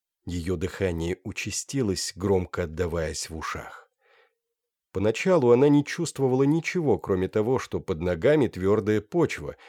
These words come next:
которая не раскачивается в такт волнам. Она с удовольствием вспомнила, как должны вести себя ноги на земле,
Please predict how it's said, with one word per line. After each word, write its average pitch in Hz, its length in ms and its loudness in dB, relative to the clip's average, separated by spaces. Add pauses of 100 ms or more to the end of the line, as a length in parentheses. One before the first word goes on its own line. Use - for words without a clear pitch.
(460)
которая 92 480 -2
не 90 140 -2
раскачивается 85 1000 -4
в - 80 -12
такт - 380 -8
волнам. 85 580 -10 (960)
Она 87 320 -2
с - 140 -8
удовольствием 85 880 -4
вспомнила, 95 720 0 (580)
как 107 300 0
должны 95 480 2
вести 110 380 -4
себя 95 340 0
ноги 90 420 -2
на 95 140 0
земле, 113 540 -4